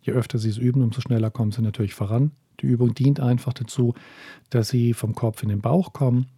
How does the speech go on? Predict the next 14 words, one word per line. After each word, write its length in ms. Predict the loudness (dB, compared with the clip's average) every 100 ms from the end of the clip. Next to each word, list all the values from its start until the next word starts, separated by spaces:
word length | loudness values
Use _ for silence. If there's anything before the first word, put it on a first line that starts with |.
| _
und 400 | -4 -2 -2 -4
das 120 | -8 -4
Gefühl 340 | -2 0 0
kennen 240 | 0 2
und 120 | 2 2
annehmen 380 | 0 2 0
lernen, 380 | 0 -2 -4 -6 -12 _ _
dass 140 | -6 -4
Sie 60 |
den 140 | -6 -4
Schrecken 340 | -4 -4 -4
vor 140 | -4
den 120 | -4 -4
Gefühlen 480 | -4 0 0 0